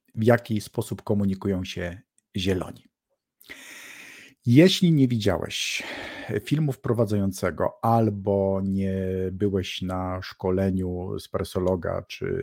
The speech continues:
mm, nie znasz metody disk, to zachęcam Cię do tego, żebyś obejrzał, obejrzała filmik wprowadzający, e, który wiele wyjaśni i, em,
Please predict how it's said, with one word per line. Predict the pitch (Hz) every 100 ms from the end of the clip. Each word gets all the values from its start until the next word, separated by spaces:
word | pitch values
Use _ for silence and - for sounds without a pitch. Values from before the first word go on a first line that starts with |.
| - -
mm, | - 95 95 95 95 98
nie | 98 107
znasz | 95 92 -
metody | 87 - 90 87
disk, | 85 139 - -
to | -
zachęcam | - - 120 - 104
Cię | 98
do | 92
tego, | - 95
żebyś | 95 90 92 -
obejrzał, | - 110 120 120 101
obejrzała | 92 92 90 104 104 92 - - - - - -
filmik | 120 107 98 -
wprowadzający, | - 113 101 98 98 98 95 151 175 233 _ - - - 113
e, | 101 101 95 92 - - 214 220 -
który | - 247 208 185
wiele | 156 170 151
wyjaśni | 127 107 110 - - 95 95 -
i, | 98 95 92 92
em, | 92 87 87 87 87 87 87 85 85